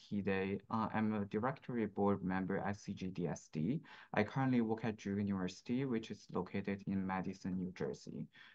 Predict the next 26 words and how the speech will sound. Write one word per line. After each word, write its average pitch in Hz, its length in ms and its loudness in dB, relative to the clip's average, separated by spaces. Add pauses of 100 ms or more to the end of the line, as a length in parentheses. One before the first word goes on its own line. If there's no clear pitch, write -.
(120)
Today, 117 360 4
I'm 151 160 6
excited 123 480 0
to 151 80 0
share 98 480 2
that 104 420 4
our 113 220 4
commission 101 560 2
is 95 240 -2
actively 107 640 0
recruiting 101 760 0
new 95 220 -2
directory 92 520 -2
board 87 380 2
members. 107 640 2 (500)
Um, 107 380 8 (100)
involvement 110 600 8
in 104 160 6
directorate 101 760 2
provides 113 500 0
you 101 200 4
the 98 160 2
opportunity 117 840 2
for 110 300 2
ongoing, 101 600 4 (440)
uh, 101 220 6